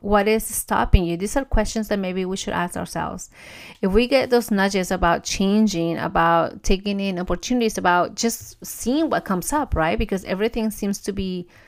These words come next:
out of whack, or everything seems to be like that is not fitting anymore. Well, what is stopping us? What is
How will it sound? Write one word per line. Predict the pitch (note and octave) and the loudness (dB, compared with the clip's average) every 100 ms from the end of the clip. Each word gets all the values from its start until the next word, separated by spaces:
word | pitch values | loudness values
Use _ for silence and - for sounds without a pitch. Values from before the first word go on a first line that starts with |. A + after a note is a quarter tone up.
| - - _ - | -20 -20 _ -2
out | F#3+ | 0
of | F3 | 2
whack, | F#3 A3+ E3 - - | 2 2 0 -4 -4
or | E3 E3 | -4 -2
everything | - G3+ G#3+ A3 G3+ | -2 -2 -2 -2 -2
seems | - G3+ F#3+ | -2 -4 -4
to | - | -6
be | F#3+ F#3+ F3+ | -6 -4 -2
like | F3+ E3+ E3 - - | 0 0 -2 -10 -6
that | F#3+ | -2
is | F#3 F#3+ G3 | -2 -4 -2
not | F#3+ - - | -2 -2 -8
fitting | - - - A#3 C4+ F#3 | -20 -20 -2 0 2 0
anymore. | D#3+ D#3 D#3 D#3 D#3+ E3 - - - - | 0 -2 -2 -2 -4 -8 -18 -20 -20 -8
Well, | - G3 F#3 F3+ - | 4 6 6 4 0
what | G3 G#3 | 2 2
is | G#3+ G#3+ G#3+ | 2 0 -2
stopping | - F3 F3+ - F3 | -2 -2 -2 -2 -4
us? | E3 D#3+ E3+ - - | -6 -10 -12 -14 -10
What | B3 G#3 G#3 | -2 0 0
is | A3 | 0